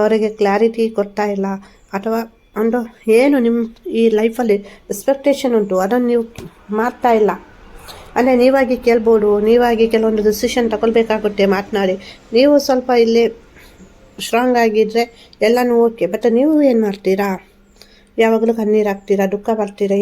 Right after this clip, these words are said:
ಏನು ಮಾಡೋದು? ಅತಿಯಾಗಿ ಆಲೋಚನೆ ಮಾಡ್ತೀರಾ. So ಬೇಡ, ಈ ಲೈಫ್ ಬೇಡ, ಹಂಗೆ ಹಿಂಗೆ. So ಆ ಥರ ಮಾಡಿದ್ರೆ ಆಗಲ್ಲ, ಮನಸ್ಸು ಚಂಚಲ ಆಗುತ್ತೆ.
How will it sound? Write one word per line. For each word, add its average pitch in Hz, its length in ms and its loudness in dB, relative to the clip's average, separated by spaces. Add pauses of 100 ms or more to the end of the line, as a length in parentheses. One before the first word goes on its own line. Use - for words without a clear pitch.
ಏನು 214 180 -4
ಮಾಡೋದು? 190 300 -4
ಅತಿಯಾಗಿ 208 460 0
ಆಲೋಚನೆ 202 420 -2 (100)
ಮಾಡ್ತೀರಾ. 190 420 -8 (400)
So 220 200 0
ಬೇಡ, 208 160 2 (120)
ಈ - 20 -2
ಲೈಫ್ 202 320 -2
ಬೇಡ, 202 180 -2 (140)
ಹಂಗೆ 220 300 0
ಹಿಂಗೆ. 202 400 -2 (380)
So 254 60 -2 (680)
ಆ 254 40 0
ಥರ 254 260 -2
ಮಾಡಿದ್ರೆ 214 400 -2
ಆಗಲ್ಲ, 196 300 -2
ಮನಸ್ಸು 220 400 -4
ಚಂಚಲ 226 360 -2
ಆಗುತ್ತೆ. 202 360 -4